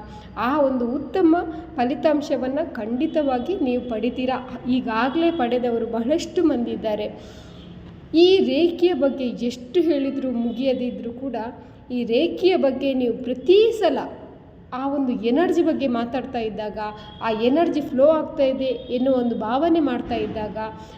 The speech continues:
ಹಾಗೆ ಎಲ್ಲರಿಗೂ ನೀವು ಹೃದಯದಿಂದ ವಿಶ್ ಮಾಡ್ತಾ ಇದ್ದಾಗ ಇದರ ಒಂದು ಫಲಿತಾಂಶ ಏನಿದೆ ಅದನ್ನು ಮತ್ತಷ್ಟು ಉತ್ತಮವಾಗಿ ಪಡಿಬೋದು.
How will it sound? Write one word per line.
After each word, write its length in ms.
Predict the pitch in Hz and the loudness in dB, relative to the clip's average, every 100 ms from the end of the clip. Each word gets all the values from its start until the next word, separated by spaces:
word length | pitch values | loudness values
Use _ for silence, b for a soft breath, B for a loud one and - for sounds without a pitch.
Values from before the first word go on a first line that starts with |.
| B | B
ಹಾಗೆ 220 | 277 269 269 226 | 0 2 0 0
ಎಲ್ಲರಿಗೂ 560 | 269 349 381 427 392 359 320 | 2 4 4 4 4 6 6
ನೀವು 180 | 311 320 349 B B | 6 4 0 B B
ಹೃದಯದಿಂದ 580 | 262 269 339 370 330 311 339 240 | -2 0 2 2 2 4 2 2
ವಿಶ್ 220 | 254 - 302 | -2 0 0
ಮಾಡ್ತಾ 300 | 254 - 226 202 | 0 -2 -6 -6
ಇದ್ದಾಗ 300 | 208 208 214 220 B B B 247 | -8 -10 -10 -10 B B B -4
ಇದರ 180 | 214 247 226 | 0 0 0
ಒಂದು 200 | 220 208 214 180 | -2 -4 -6 -4
ಫಲಿತಾಂಶ 560 | 226 339 349 311 - 262 | 0 2 4 2 2 0
ಏನಿದೆ 320 | 233 220 220 277 - | 0 0 0 -2 -2
ಅದನ್ನು 280 | 214 233 233 254 | -8 -6 -4 -2
ಮತ್ತಷ್ಟು 500 | 254 294 381 370 - - 247 | -4 -4 -6 -4 -4 -6 -6
ಉತ್ತಮವಾಗಿ 720 | 254 - 311 285 240 220 254 - | -8 0 2 2 2 -2 -4 -2
ಪಡಿಬೋದು. 480 | 262 226 208 190 | -2 -2 -4 -6